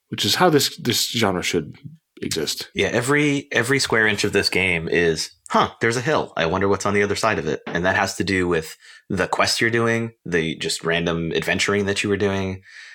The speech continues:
Speaker 2: anything that you might spot off in the distance. Like, that is, that is everything.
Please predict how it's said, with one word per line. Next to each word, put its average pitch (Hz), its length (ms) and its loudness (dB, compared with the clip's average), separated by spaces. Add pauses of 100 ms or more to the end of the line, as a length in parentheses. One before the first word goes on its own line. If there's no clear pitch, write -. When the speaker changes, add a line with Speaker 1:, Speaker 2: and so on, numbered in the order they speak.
(240)
Speaker 2:
anything 113 420 0
that 95 180 0
you 98 60 0
might 80 180 -2
spot 82 420 0
off - 220 -4
in 82 60 -2
the 82 80 0
distance. 87 560 -4
Like, 82 160 0
that 90 160 0
is, 92 280 -4 (540)
that 90 140 2
is 80 80 -2
everything. 80 420 -2